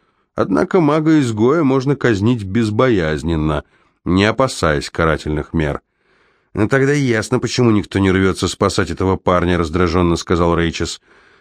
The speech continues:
«Это ж каким надо быть мерзавцем, чтобы от тебя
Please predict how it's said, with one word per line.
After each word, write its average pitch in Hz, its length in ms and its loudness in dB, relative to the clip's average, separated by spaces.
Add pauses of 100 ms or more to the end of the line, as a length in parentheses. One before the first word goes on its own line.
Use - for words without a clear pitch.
(100)
«Это 82 200 -4
ж - 160 -6
каким 190 600 -4
надо 160 240 0
быть 143 240 -4
мерзавцем, 95 880 -2
чтобы 73 420 -6
от - 140 -12
тебя 110 580 -2